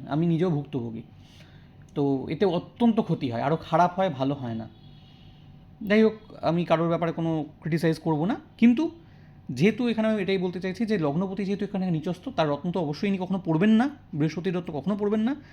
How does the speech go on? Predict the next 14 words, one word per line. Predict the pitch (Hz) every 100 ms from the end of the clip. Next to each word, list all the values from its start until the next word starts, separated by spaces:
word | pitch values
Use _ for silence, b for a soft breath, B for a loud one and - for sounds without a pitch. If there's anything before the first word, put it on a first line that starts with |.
| B B B
এবং | 185 190 190 196
যেহেতু | 160 180
বৃহস্পতি | 214 143 180 - 240
নিচস্থ, | 233 214 156 -
বৃহস্পতি, | 135 156 170 170
বৃহস্পতি | 165 160 196
নেগেটিভ, | 160 165 202 156 - - B B B -
তাই | 139
ইনি | 175
বিপরীত | 151 131 165 180
রাজযোগের | 143 127 143 160
ফলও | - 139
পাবেন | 156 123 117
না। | 113